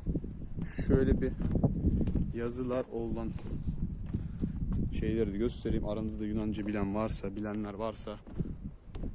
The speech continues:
onlar için. Yani açıkçası yani iki kültür birbirinden çok fazla etkilenmiş. Hani buraya bir Yunan geldiği zaman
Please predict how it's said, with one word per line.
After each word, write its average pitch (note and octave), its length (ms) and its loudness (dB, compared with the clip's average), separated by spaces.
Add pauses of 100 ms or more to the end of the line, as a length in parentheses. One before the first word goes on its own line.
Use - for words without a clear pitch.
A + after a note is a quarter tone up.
(580)
onlar A2 380 -4
için. A2+ 260 -8 (2500)
Yani A2 320 -2 (800)
açıkçası D#3 460 0
yani D3 140 8
iki D3+ 320 0
kültür D3+ 440 -2
birbirinden C#3 300 2
çok C#3+ 180 -4
fazla C#3 260 0
etkilenmiş. A#2+ 580 -4 (920)
Hani A2+ 220 -2
buraya C#3 220 6
bir D3+ 80 2
Yunan C#3+ 260 6
geldiği C#3 300 6
zaman C3 360 2